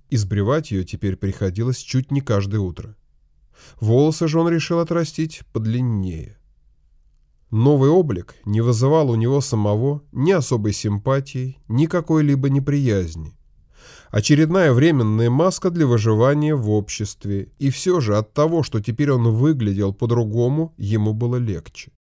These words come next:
Как бы там ни было, юноша, которого когда-то звали Цукуру Тадзаки, умер. Задержал дыхание, чтобы раствориться в бурлящей мгле, и похоронил себя в тесной яме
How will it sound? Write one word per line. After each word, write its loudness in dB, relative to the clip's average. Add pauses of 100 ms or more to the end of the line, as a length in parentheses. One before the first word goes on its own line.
(600)
Как 2
бы 2
там 2
ни 2
было, -4
юноша, 0
которого 2
когда-то 0
звали -2
Цукуру -6
Тадзаки, -2 (300)
умер. -2 (520)
Задержал 2
дыхание, -2
чтобы -4
раствориться -2
в -4
бурлящей -4
мгле, -4 (140)
и -4
похоронил 2
себя -4
в -14
тесной -4
яме -2